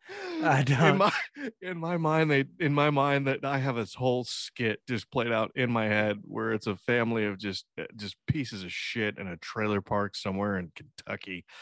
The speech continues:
Speaker 2: and their kid just, like, picks out his Halloween costume by himself and comes out in the living room, and they're like, "What in the fuck are you wearing?" <laughs> He's like, "Oh, I want to be an immigrant farm worker." <laughs>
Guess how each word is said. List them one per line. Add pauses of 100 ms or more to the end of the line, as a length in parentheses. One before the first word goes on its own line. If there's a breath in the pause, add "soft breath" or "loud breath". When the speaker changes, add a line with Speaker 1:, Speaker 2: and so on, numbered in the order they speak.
(500 loud breath)
Speaker 2:
and
their
kid
just,
like, (160)
picks
out
his
Halloween
costume
by
himself
and
comes
out
in
the
living
room,
and
they're
like, (480 loud breath)
"What
in
the (320)
fuck
are
you
wearing?" (600 soft breath)
<laughs>
He's
like,
"Oh,
I
want
to
be
an
immigrant
farm
worker."
<laughs>